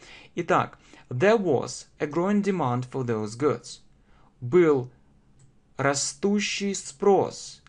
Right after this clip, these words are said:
на те товары. Growing demand. То есть, или increasing, увеличивающийся, a growing demand. Это устойчивая фраза for those goods.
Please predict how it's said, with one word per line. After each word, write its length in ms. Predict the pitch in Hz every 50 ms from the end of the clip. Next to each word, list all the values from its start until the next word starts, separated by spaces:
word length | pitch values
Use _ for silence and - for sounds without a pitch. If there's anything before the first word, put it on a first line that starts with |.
| _ - _ _ _ _
на 560 | 151 160 175 180 160 143 139 151 175 196 - _ _ _ _ _
те 260 | - - - 131 110
товары. 680 | 107 - - 160 165 190 190 175 147 117 107 110 117 - - - - _
Growing 460 | - 131 139 160 160 151 143 131 123
demand. 600 | 117 127 127 123 113 104 - - 80 - - - - - _ _ _ _ _ _ - _ _
То 80 | -
есть, 380 | 131 135 139 139 135 - - - _
или 320 | - 139 139 139 131 127 127 - - - _ _ - -
increasing, 840 | 156 160 156 - - 170 175 196 202 185 - - - 123 110 -
увеличивающийся, 680 | - 135 147 147 180 185 - - 135 113 107 - - -
a 80 | - 127
growing 420 | 131 131 139 160 160 170 175 175
demand. 380 | 160 175 165 156 131 117 110 107
Это 120 | - 127
устойчивая 440 | 123 - - 151 156 151 - 170 160
фраза 400 | - 156 135 123 113 117 120 - - -
for 140 | 156 147 139
those 420 | 123 120 120 120 120 123 120 120
goods. 380 | - 123 110 110 - - -